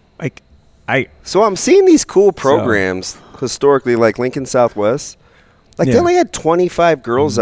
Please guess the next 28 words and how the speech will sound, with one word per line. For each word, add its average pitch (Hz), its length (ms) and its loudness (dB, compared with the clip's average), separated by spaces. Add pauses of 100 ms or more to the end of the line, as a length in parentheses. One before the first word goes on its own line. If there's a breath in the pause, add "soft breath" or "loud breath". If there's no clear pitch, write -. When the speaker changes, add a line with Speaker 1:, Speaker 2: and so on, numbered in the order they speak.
Speaker 2:
out 98 80 0
in 117 180 -4
their 113 200 0
program 131 520 -2
from 110 200 -10
J 120 160 -2
V 127 120 -6
and 110 100 -8
varsity. 107 360 -6
Like, 110 220 -4 (1300 soft breath)
Speaker 1:
Yeah. 92 180 -8
Speaker 2:
that 320 200 0
can't 311 340 -2
be 226 140 2
a 107 60 0
thing. 170 280 -6
I 196 40 0
Speaker 1:
Yeah, 294 140 2
Speaker 2:
mean, 311 60 2
Speaker 1:
I 285 40 -2
Speaker 2:
this 359 160 2
Speaker 1:
don't 349 80 4
Speaker 2:
is 220 120 -2
Speaker 1:
know. 117 80 2
Speaker 2:
Lincoln 165 400 -2
Southwest. 147 680 -2
Speaker 1:
Yeah. - 60 -4
Speaker 2:
Like, - 160 -10